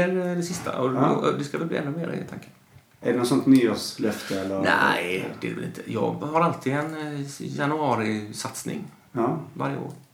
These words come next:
Speaker 2: Då står du där med alla de som har nyårslöfte och svettas
Speaker 1: Ja,
Speaker 2: och
Speaker 1: det gör jag.
Speaker 2: trängs.
Speaker 1: Eller ut och springer.
Speaker 2: Ja,
Speaker 1: Nej, men jag
Speaker 2: okej.
Speaker 1: brukar, det är inget nyårslöfte, men jag brukar alltid ta efter, eh, jul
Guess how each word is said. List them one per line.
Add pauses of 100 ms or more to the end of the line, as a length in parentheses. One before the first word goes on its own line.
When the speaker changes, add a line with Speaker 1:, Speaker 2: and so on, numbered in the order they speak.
Speaker 2:
Då
står
du
där
med
alla
de
som
har
nyårslöfte
och
svettas
Speaker 1:
Ja,
Speaker 2:
och
Speaker 1:
det
gör
jag.
Speaker 2:
trängs. (540)
Speaker 1:
Eller
ut
och
springer. (520)
Speaker 2:
Ja,
Speaker 1:
Nej,
men
jag
Speaker 2:
okej.
Speaker 1:
brukar,
det
är
inget
nyårslöfte,
men
jag
brukar
alltid
ta
efter, (200)
eh,
jul